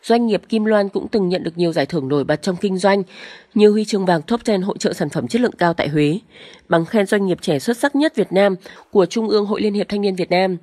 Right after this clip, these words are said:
danh hiệu doanh nghiệp trẻ tiêu biểu được Tổng Bí Thư Nông Đức Mạnh khen tặng tại Hội chợ quốc tế vàng trang sức lần thứ nhất tổ chức tại Hà Nội. Được biết,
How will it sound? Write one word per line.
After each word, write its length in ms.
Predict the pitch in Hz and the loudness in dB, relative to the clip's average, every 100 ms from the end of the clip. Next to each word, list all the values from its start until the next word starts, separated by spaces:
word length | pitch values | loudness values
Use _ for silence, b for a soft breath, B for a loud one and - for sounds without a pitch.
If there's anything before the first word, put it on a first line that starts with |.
| B B B | B B B
danh 180 | - 214 | 0 2
hiệu 200 | 233 - | 2 -2
doanh 180 | 202 202 | -4 -2
nghiệp 120 | 175 | -2
trẻ 160 | 190 139 | -2 -2
tiêu 180 | 190 | -2
biểu 260 | 190 175 131 - B - | 0 -2 -2 -10 B -4
được 240 | 185 - | -4 0
Tổng 180 | 180 135 | -2 0
Bí 100 | 156 | -2
Thư 100 | 202 | -2
Nông 220 | 196 196 | 0 -2
Đức 140 | 196 247 | -2 -2
Mạnh 160 | 226 | -4
khen 220 | - 208 196 | -2 -4 -2
tặng 160 | 208 - b b | -2 -4 b b
tại 160 | - - | -6 -4
Hội 160 | 190 - | -4 -4
chợ 140 | 208 - | -8 -6
quốc 100 | 254 | -4
tế 120 | 160 | -2
vàng 300 | 151 196 160 | 0 0 -2
trang 200 | 147 180 | -2 -6
sức 260 | 175 269 - | -4 -6 -2
lần 140 | 175 | -4
thứ 120 | 151 170 | -4 -4
nhất 220 | 214 - B B B | -2 -4 B B B
tổ 120 | 160 | -4
chức 200 | - 254 | -2 -4
tại 140 | - | -4
Hà 80 | 156 | -4
Nội. 200 | 160 170 - _ B B B B | 0 -2 -2 _ B B B B
Được 200 | - 202 | -4 -2
biết, 180 | 220 294 | -2 -4